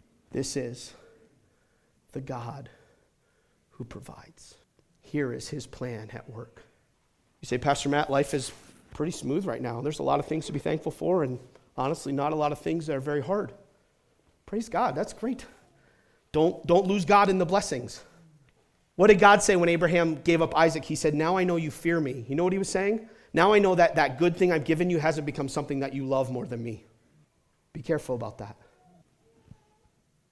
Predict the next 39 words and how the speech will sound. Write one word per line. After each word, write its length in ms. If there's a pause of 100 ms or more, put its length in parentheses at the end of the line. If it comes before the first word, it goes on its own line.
(180)
There's 160
a 40
word 260
that 160
pops 260
up 140
twice 340
in 80
First 300
Peter 180
chapter 320
one, 280
and 80
with 100
this 200
we'll 80
close. 460 (920)
It's 100
a 20
word 180
I've 60
been 140
thinking 240
about 200
a 40
lot 220
this 200
week. 240 (1300)
It's 140
the 100
word 280
precious. 600 (1120)
Now, 60
I, 180
I 20
don't 140
know 80
what 180
that 160